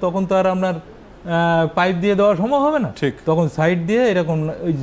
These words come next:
Speaker 1: just যে নালাটা করে দেয়।
Speaker 2: এই নালাটা যেটা
Speaker 1: এই
Speaker 2: দেখতে
Speaker 1: নালাটা
Speaker 2: পাচ্ছি।
Speaker 1: করে যে, এই নালা দিয়ে আমরা জল ছাড়বো, তাহলে প্রত্যেকটা গাছের এধারে পাবে, এধারে পাবে।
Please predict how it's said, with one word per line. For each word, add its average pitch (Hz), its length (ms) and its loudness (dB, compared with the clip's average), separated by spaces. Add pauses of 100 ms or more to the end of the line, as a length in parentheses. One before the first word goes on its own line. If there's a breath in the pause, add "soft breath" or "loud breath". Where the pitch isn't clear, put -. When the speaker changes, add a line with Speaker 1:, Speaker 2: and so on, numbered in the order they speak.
(140)
Speaker 1:
just 160 260 0
যে 165 140 0
নালাটা 156 300 2
করে 120 200 -2
দেয়। 98 160 0
Speaker 2:
এই 139 80 2
নালাটা 123 280 0
যেটা 113 200 -2
Speaker 1:
এই 180 80 0
Speaker 2:
দেখতে 175 160 0
Speaker 1:
নালাটা 156 200 0
Speaker 2:
পাচ্ছি। 147 140 -4
Speaker 1:
করে 160 180 0
যে, 233 200 -4 (500)
এই 143 140 0
নালা 139 300 2
দিয়ে 190 220 2
আমরা 180 220 0
জল 135 220 0
ছাড়বো, 113 260 -2
তাহলে 151 240 -2
প্রত্যেকটা 180 500 -4
গাছের 165 500 -2
এধারে 175 280 2
পাবে, 226 280 0
এধারে 151 340 0
পাবে। 101 260 -4